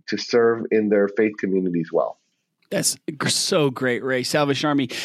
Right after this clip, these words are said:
Speaker 2: we've talked about this before, about, um, you know, we, how we used to measure success by attendance and numbers. But as Ray was just saying to us, right, like, rel-, we now need to measure almost effectiveness in ministry by the relationships that we built.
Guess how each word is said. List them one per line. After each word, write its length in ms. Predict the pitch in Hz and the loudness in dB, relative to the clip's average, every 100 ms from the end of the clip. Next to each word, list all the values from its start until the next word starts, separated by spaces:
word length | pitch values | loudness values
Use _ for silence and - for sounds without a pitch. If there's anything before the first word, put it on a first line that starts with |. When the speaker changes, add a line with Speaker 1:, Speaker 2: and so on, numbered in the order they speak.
| - - | -8 0
Speaker 2:
we've 140 | 143 | 0
talked 260 | 143 180 185 | 2 -2 0
about 220 | 147 131 | 0 2
this 160 | 135 135 | 2 0
before, 560 | 170 - 160 180 123 - | -2 0 2 4 2 -2
about, 480 | 120 127 127 113 - - - - | -4 -2 0 -2 -4 -16 -16 -8
um, 260 | 123 113 110 | -4 -2 -2
you 160 | 143 | -2
know, 160 | 127 113 | -2 -4
we, 420 | 135 147 151 165 147 - | -6 -6 -6 -6 -10 -6
how 200 | - 151 | 0 2
we 100 | 143 | 4
used 300 | 139 175 - | 2 0 0
to 80 | 139 | 0
measure 260 | 139 127 | -2 -2
success 600 | 123 107 - 147 123 - | -6 -4 -2 0 0 -2
by 340 | - 101 92 82 | -2 -2 -2 -4
attendance 800 | 135 - 147 143 104 87 - 95 | -10 -6 -2 -2 -2 -6 -8 -6
and 180 | 104 | -4
numbers. 480 | 123 143 107 90 - - - - | -2 -2 -2 -6 -6 -10 -14 -10
But 140 | - - | -4 -4
as 260 | 123 123 | -4 -6
Ray 160 | 139 147 | -4 -2
was 160 | 135 - | -2 -2
just 160 | 127 | 0
saying 240 | 131 143 120 | 2 0 2
to 180 | 120 | 2
us, 140 | 110 - | 2 0
right, 260 | 117 - | 0 -2
like, 240 | 120 110 - - | -2 -4 -6 -12
rel-, 340 | - 117 113 113 | -4 -2 -2 -4
we 100 | 135 | -2
now 360 | 131 127 147 170 | 0 0 -2 -2
need 160 | 156 | -2
to 80 | 135 | -2
measure 340 | 123 127 123 - | -2 -2 -4 -2
almost 320 | 117 120 120 | 0 0 -2
effectiveness 600 | 113 - 151 113 110 107 | -6 -4 -4 -4 -8 -8
in 80 | 107 | -6
ministry 320 | 135 123 113 | -6 -6 -8
by 160 | 98 101 | -4 -4
the 100 | 98 | -2
relationships 840 | 98 104 117 135 - 123 - 104 | -2 0 0 0 0 -4 -4 -4
that 140 | 110 104 | -4 -4
we 100 | 107 | -2
built. 240 | 107 98 | -2 -4